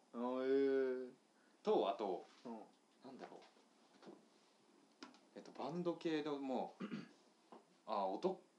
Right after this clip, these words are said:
Speaker 1: 男の子が歌ってるバンドだけど、
Speaker 2: うん。
Speaker 1: 女の子の方が好きだよ、好きっぽいな、みたいな曲。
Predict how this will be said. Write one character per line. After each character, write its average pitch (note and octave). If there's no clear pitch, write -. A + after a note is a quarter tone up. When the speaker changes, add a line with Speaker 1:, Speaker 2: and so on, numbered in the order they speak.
Speaker 1:
男 G#3+
の A3
子 A#2+
が G2+
歌 G2+
っ -
て G#2+
る G#2+
バ G#2
ン A2
ド A#2
だ B2+
け G#2+
ど、 C3
Speaker 2:
う B2+
ん。 G2+
Speaker 1:
女 D3+
の D3
子 G#2+
の F#2
方 F#2+
が E2+
好 -
き -
だ G#2
よ、 E2
好 -
き -
っ A#2+
ぽ C#3
い G2
な、 G2
み F#2
た F2
い D#2+
な -
曲。 -